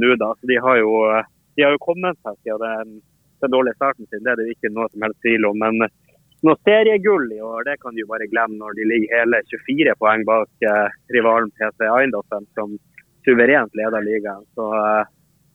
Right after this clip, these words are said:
så noe se-, noe, noe gull blir det ikke på, på Ajax i år, men, eh, de skal nå vel klare å karre seg til en, eh, ja, ser ikke bort fra at de ender opp på en topp tre-plassering til, eh, til slutt, eh, Amsterdam-laget. Men, eh,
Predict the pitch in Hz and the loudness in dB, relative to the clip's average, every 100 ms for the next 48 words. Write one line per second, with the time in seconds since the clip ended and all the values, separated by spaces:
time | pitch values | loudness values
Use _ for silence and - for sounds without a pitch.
0 | _ _ _ 143 147 143 175 160 147 147 | _ _ _ 0 2 2 2 2 2 2
1 | 151 156 151 254 139 120 113 120 123 120 | 2 2 2 0 0 -2 -4 -4 -6 -4
2 | 117 113 113 113 110 120 110 107 - 113 | -2 0 0 -2 -2 -4 -4 -6 -8 -4
3 | 110 107 117 113 113 113 113 _ _ - | -4 -6 -12 -8 -4 -2 -2 _ _ -6
4 | 131 - 175 160 117 117 143 131 - 170 | -4 2 2 4 2 2 2 -2 0 2
5 | 156 117 131 139 - 104 - 110 107 104 | 4 2 0 -2 -2 -8 -6 -6 -4 -6
6 | 104 107 110 _ _ _ _ _ _ 131 | -6 -6 -6 _ _ _ _ _ _ 2
7 | 135 - _ _ _ _ _ 147 135 147 | 2 -2 _ _ _ _ _ -2 0 0
8 | 160 - 107 - 120 120 131 - 110 101 | -2 -6 -10 -4 -2 0 -2 -4 -6 -2
9 | 120 - 120 127 117 117 107 101 - 110 | -2 0 -2 -2 -2 -2 -2 -6 -6 -6
10 | 104 110 107 113 - _ _ 131 117 - | -2 0 0 0 -6 _ _ -2 -2 0
11 | 139 - _ - 104 107 104 - _ _ | -2 -2 _ -4 0 2 0 -4 _ _
12 | _ _ _ 120 - 113 113 117 117 113 | _ _ _ -6 -2 0 2 2 2 2
13 | 113 113 110 104 107 113 113 113 113 113 | 4 2 2 -4 -6 -8 -6 -2 0 0